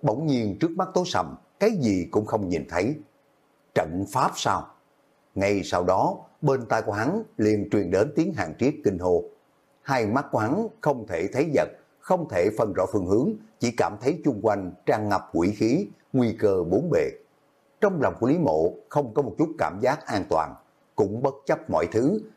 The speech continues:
sau khi mặc niệm tâm kinh, trước mắt của hắn rất nhanh đã thấy được ánh sáng.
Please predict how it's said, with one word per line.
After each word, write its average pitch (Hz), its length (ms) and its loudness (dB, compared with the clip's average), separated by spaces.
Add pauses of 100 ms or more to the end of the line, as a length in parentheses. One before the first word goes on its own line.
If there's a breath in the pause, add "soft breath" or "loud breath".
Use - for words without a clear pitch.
(140)
sau 117 280 -2
khi 113 320 2
mặc 95 260 -2
niệm 92 260 0
tâm 98 260 0
kinh, 101 240 0 (300)
trước 190 220 -2
mắt 180 160 -2
của 135 60 2
hắn 127 280 0
rất 175 200 -2
nhanh 101 260 0 (180)
đã 101 80 2
thấy 113 200 0
được 127 160 2
ánh 92 160 -2
sáng. 101 320 -4